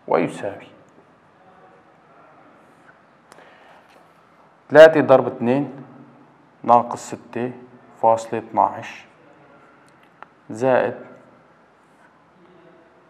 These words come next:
اثنين ضرب واحد اثنين فاصلة أربعة على خمسة، ويساوي ست-، ستة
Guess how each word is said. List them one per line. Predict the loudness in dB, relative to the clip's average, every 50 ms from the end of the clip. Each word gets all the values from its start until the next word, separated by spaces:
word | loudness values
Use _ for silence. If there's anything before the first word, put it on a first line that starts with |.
| _ _ _ _ _ _ _ _ _ _
اثنين | -8 -4 -4 -4 -4 -6 -6 -6
ضرب | -6 -6 -6 -4
واحد | -2 0 0 0 -2 -6 -12
اثنين | -14 -12 -12 -12 -12
فاصلة | -10 -4 -2 -2 -2 -4 -6 -10 -8 -8
أربعة | -6 -8 -8 -10 -10 -10 -10 -10 -10 -14 -20 -20 -20 -20 -20 -20 _ _ _ -4
على | -4 -4 -4 -6
خمسة، | -10 -10 -12 -14 -16 -18 -20 -20 -20 -20 -20 _ _ _ _ _ _ _ _ _ _ -20 -20 -20 -20 -20 -14 -8
ويساوي | -6 -6 -6 -6 -8 -8 -8 -8 -8 -8 -10 -14 -20 -20 -20 -20 _ _ _ _ _ _ _ _ _ _ _ _ _ _ _ _ _ _ _ _ -20 -20 -20 -20 -20 -20 -20 -20 -20 -20 -20 -12
ست-، | -8 -8 -8 -8 -10 -20 -20 -12
ستة | -8 -6 -6 -6 -6 -6 -6 -6 -6 -8